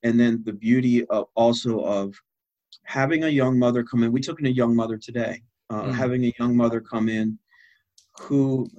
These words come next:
Speaker 1: hasn't been present. And, uh, you, Cindy w-, is so good at s-, at speaking about this and how the, to see a mommy fall in love, fall in love with being a mommy.
Speaker 2: Mm-hmm.
Speaker 1: Um,
Speaker 2: That's
Speaker 1: we have
Speaker 2: incredible.
Speaker 1: mothers that come in,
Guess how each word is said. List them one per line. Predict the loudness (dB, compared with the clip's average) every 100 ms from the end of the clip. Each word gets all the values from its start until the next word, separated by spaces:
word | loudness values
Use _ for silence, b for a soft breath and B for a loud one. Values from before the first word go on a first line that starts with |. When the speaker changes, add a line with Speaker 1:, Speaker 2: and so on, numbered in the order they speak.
| -14
Speaker 1:
hasn't | -8 -6 -4 -4
been | -2 -4
present. | 0 0 0 -4 -18 -20 _ _ _ -2
And, | 0
uh, | 0
you, | 0 0 -2
Cindy | -4 0 2
w-, | 2 0 -2
is | -6 -2
so | -2
good | 2 0
at | 0
s-, | -6 -14 -8
at | -8 -8
speaking | -8 -4 -4 -4
about | -2 -2 -2
this | -6 -8 -8
and | -8
how | -6 -4
the, | -6 -12 b b -8
to | -6
see | -4 0 2
a |
mommy | 2 0 2 0
fall | 0 0 0 2
in | 0 0
love, | 0 -2 -4 _
fall | 0 2 4
in |
love | 2 2 -2
with | -6
being | -4 -4
a | -4
mommy. | -6 -6 -10 _ _ _ -10
Speaker 2:
Mm-hmm. | -4 -2 -2 -2 -4
Speaker 1:
Um, | -8 -10 -14 _
Speaker 2:
That's | -6 -4 0
Speaker 1:
we | 0
have | 0 0
Speaker 2:
incredible. | 0
Speaker 1:
mothers | 2 2 0 -2
that | -2 -2 -2
come | 0 2
in, | 2 2 -2